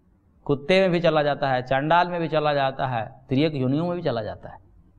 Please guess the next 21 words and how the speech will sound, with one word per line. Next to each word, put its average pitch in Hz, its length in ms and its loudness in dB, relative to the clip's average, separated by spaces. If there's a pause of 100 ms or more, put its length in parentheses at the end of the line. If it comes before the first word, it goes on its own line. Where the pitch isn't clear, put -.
(1300)
लेकिन 185 340 2
यहाँ 196 280 2
भगवान 208 340 2
इसके 185 240 -2
लिए 170 140 2
करे 175 260 2
कि 214 120 -4
जो 196 160 2
कर्मयोग 214 800 2
के 240 120 0
द्वारा 208 240 4
स्वर्ग 190 280 2
लोक 180 260 2
को 180 80 -2
प्राप्त 165 460 -2
किया 160 200 0
है 151 120 0
वो 143 140 -2
पतित 180 320 0
भी 233 200 2
होगा, 143 580 2